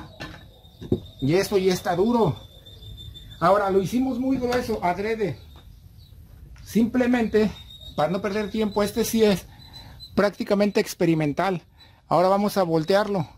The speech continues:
a ver si ya le podemos quitar el hule. Vamos a ver. Y aquí abajo le vamos a poner algo para que no se manche. ¿Qué sería eso, ese algo? Bueno, tal vez podríamos poner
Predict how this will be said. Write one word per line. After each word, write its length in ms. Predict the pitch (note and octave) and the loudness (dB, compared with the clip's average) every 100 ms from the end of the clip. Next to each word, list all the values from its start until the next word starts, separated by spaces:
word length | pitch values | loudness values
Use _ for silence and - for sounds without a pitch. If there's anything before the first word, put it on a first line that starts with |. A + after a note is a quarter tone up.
| - | -4
a 100 | C#3+ | -2
ver 120 | E3+ | 0
si 60 | G3+ | 0
ya 80 | |
le 60 | G3 | 0
podemos 300 | F#3+ G3 F#3+ | 0 0 0
quitar 240 | F#3 F3+ | 0 0
el 100 | F#3+ | 0
hule. 320 | G3+ A3 F3 - - - - - - - - | 0 2 0 -2 -18 -20 -20 -20 -16 -12 -10
Vamos 300 | B2+ E3+ E3+ | -8 -8 -6
a 80 | D#3 | -4
ver. 260 | F#3+ D#3 - - - - - - - - - - - - - - - - - - - - - - | -6 -6 -12 -16 -18 -20 -20 -20 -20 -20 -20 -20 -20 -18 -18 -18 -20 -20 -20 -20 -16 -14 -14 -12
Y 80 | F3+ | -4
aquí 180 | F3 A3+ | -2 0
abajo 380 | A#3 B3 A#3 B3 | 2 0 0 -4
le 100 | G#3+ | -2
vamos 240 | G#3 A#3+ | 0 0
a 80 | B3 | -2
poner 200 | G3 G#3+ | -2 0
algo 220 | A3+ A3 | 0 0
para 200 | G#3+ F#3 | -2 -2
que 100 | F3+ | -2
no 80 | F#3 | -4
se 120 | G3 | -4
manche. 500 | G#3 A3 G#3+ F3 - - - - - - - - - - | -2 -2 -2 -4 -6 -14 -20 -20 -18 -14 -12 -12 -16 0
¿Qué 120 | A3 | 0
sería 460 | A3 A#3 A#3+ A#3+ B3 | 2 0 2 2 2
eso, 340 | A#3+ A3 G#3 | -2 -2 0
ese 280 | G#3+ G#3+ A3+ | 0 2 2
algo? 340 | A3+ G#3+ F#3 A2+ - - - | 2 2 2 0 -6 -20 -10
Bueno, 340 | D3+ A3+ E3+ B2+ - - - - - - - G#3 | -2 2 2 0 -6 -20 -20 -20 -20 -10 -6 -4
tal 200 | - C#4 | 0 2
vez 160 | D4 C#4+ | 4 2
podríamos 420 | A#3+ A3+ B3+ B3+ | 4 4 4 2
poner 420 | - G#3 A3+ A3 | 2 2 4 2